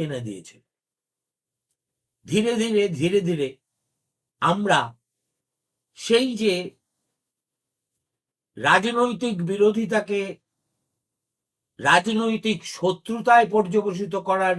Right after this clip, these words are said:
রাজনীতি করেছি এবং এক পক্ষ অন্য পক্ষের কৃতিত্বকে হয় অস্বীকার করব, নয় অবজ্ঞা করব,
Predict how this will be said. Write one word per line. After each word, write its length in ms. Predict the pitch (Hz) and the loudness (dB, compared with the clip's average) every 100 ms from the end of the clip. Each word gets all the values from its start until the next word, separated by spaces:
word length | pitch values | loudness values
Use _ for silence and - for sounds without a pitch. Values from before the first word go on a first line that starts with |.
| 165 | -2
রাজনীতি 400 | 160 170 165 165 | -2 -4 -6 -6
করেছি 500 | 151 139 135 120 113 123 _ _ _ _ _ _ _ _ _ _ - | -6 -4 -6 -8 -18 -18 _ _ _ _ _ _ _ _ _ _ 0
এবং 300 | 208 262 208 170 - _ _ _ _ _ _ | 6 6 6 2 -8 _ _ _ _ _ _
এক 240 | 156 220 214 - | 4 4 2 0
পক্ষ 300 | 240 - - 240 226 214 | 0 0 0 4 6 4
অন্য 200 | 208 226 175 | 2 -2 0
পক্ষের 400 | 220 - 208 214 185 | -2 -2 0 0 0
কৃতিত্বকে 760 | 208 185 214 185 - 202 165 104 - _ _ _ _ _ _ _ 151 | -4 -4 -6 -8 -4 -4 -4 -10 -12 _ _ _ _ _ _ _ 4
হয় 280 | 202 233 220 202 | 6 6 4 2
অস্বীকার 440 | - 214 233 226 214 | 0 -4 0 0 2
করব, 220 | 220 202 202 208 _ _ _ _ _ _ - | 0 0 -2 -6 _ _ _ _ _ _ -8
নয় 300 | 123 180 220 214 | 0 4 6 6
অবজ্ঞা 400 | 208 214 190 226 214 | 6 4 2 -2 0
করব, 200 | 202 185 | 0 -2